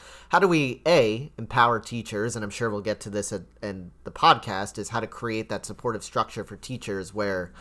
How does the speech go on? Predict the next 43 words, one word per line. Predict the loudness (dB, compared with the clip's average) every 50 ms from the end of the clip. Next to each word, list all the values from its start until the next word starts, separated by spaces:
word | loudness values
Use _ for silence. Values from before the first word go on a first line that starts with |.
| -20 -20 -20 -16 -10
uh, | -6 -6 -6 -4
quite | 0 2 2 2 2
frankly, | 0 -2 -4 -4 -4 -4 -4 -4
it's | -4 -6 -8
one | -8
of | -6
the | -8
most | -8 -8 -6
difficult | -8 -8 -8 -8 -12 -14 -14
professions | -12 -10 -8 -8 -8 -8 -10 -14 -14
in | -14 -14
the | -12
country. | -8 -6 -6 -6 -6 -8 -12 -14 -14 -16 -12
So | -6 0 0 2 2 2 0
how | -2 0 0
do | 0 0
you | 0 -4
empower | -6 -6 0 4 6 6 6 6 4 2
them | 0 -2 -2 -2 -4 -6 -10 -14 -16 -20 -20 -20 -20 -20 _ -10
to | -4 -2 -2 0 0 -2 -2
structure | -4 -2 2 2 2 2 2 -2 -4
a | -2
curriculum | -2 -2 -2 -2 -2 0 0 0 0 0 0
that | 0 -2 -2 -2 -4
speaks | -6 -6 -6 -6 -2
to | 0
their | 2 2 2
students' | 0 -2 -4 -4 -4 -6 -6
needs | -6 -6 -6 -6 -4
and | -4 -2
also | -2 -2 -4 -6
gives | -8 -8 -8 -8
them | -8 -8 -6
that | -6 -6 -6
autonomy, | -6 -6 -6 -4 -2 -2 -2 -2 -4 -8 -10 -10 -10 -14 -18 -20 -20 -20 -20 -18 -12 -10
uh, | -8 -6 -6 -6
at | -8 -10
the | -6
forefront | -2 -2 -2 -2 -2 -6 -8
of | -10 -10
the |
classroom? | -6 0 2 2 2 2 -2 -8 -12 -12 -10 -6 -2
But | 0 2 2 0 -2